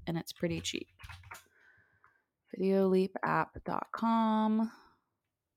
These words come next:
All right, you guys know me, linking everything for you bad bitches. All right, moving on. I haven't been numbering all these, but we're on number four.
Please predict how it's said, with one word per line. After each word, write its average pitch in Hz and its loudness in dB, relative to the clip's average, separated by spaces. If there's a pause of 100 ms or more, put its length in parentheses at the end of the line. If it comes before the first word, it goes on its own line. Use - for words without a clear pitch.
(720)
All 175 -4
right, 214 -4
you 185 -2
guys 185 2
know 196 6
me, 226 6
linking 190 4
everything 214 6
for 196 0
you 190 6
bad 180 8
bitches. 180 4 (1200)
All 220 6
right, - 4 (100)
moving 262 8
on. - 0 (1700)
I 190 0
haven't 214 4
been 208 6
numbering 151 4
all - 4
these, 90 -2
but - 2
we're 160 6
on 165 6
number - -2
four. - -4